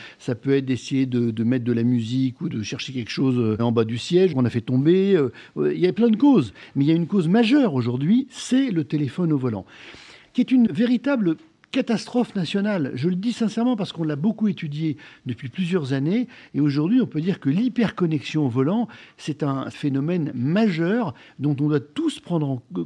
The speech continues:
compte. Le, quand on a fait le premier baromètre axa Prévention, c'était en deux mille quatre, il y avait dix-sept pour cent des Français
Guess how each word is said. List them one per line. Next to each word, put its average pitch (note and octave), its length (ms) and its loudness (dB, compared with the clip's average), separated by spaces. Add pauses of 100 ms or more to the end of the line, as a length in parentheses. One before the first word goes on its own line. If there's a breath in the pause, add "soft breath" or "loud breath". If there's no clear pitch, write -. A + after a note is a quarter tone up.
compte. C#3+ 340 -4
Le, F3 280 -8
quand G#3+ 160 -4
on C#4 100 4
a A#3 80 2
fait C#4 120 0
le F#3 40 -6
premier G3 280 0
baromètre C#3+ 520 -2 (400 loud breath)
axa D#3+ 260 -2
Prévention, C#3+ 520 -4
c'était C3 380 -8
en A#2 360 -2
deux A#2 220 -2
mille B2 500 -2 (160)
quatre, C4+ 460 -6 (420 loud breath)
il B2+ 60 -4
y D3+ 60 2
avait E3 120 2
dix-sept A#3+ 580 -2
pour C#3+ 200 -6
cent B3 340 -2 (420 loud breath)
des C#3+ 220 0
Français G3 640 -2